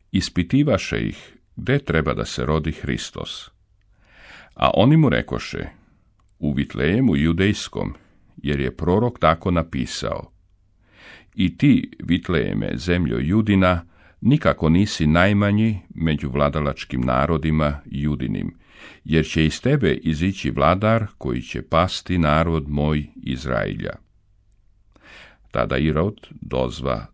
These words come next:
tajno mudrace, ispita tačno od njih vreme kada se pojavila zvezda i, poslavši ih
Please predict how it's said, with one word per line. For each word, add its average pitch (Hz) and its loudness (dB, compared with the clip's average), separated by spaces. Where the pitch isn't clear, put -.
tajno 71 0
mudrace, 67 -4
ispita 104 -2
tačno 104 -2
od 65 -4
njih 95 0
vreme 82 2
kada 82 2
se - -6
pojavila 65 0
zvezda 101 0
i, 110 4
poslavši 69 0
ih 58 -6